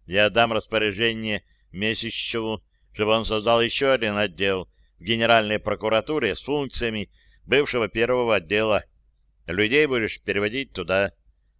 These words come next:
Кого планируешь набирать? Если вопрос ставится так,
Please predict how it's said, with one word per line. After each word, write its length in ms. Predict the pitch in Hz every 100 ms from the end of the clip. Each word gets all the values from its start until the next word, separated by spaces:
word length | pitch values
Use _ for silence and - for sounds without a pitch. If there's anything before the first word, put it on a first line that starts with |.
| _ _ _ _ _
Кого 260 | 98 120 123
планируешь 540 | 120 120 113 110 -
набирать? 520 | 95 101 113 123 - _ _ _ _ _ _ _ _ _ _ _ _
Если 460 | 90 87 87 92 113
вопрос 400 | 127 92 113 -
ставится 460 | 92 117 117 90
так, 280 | - 92 123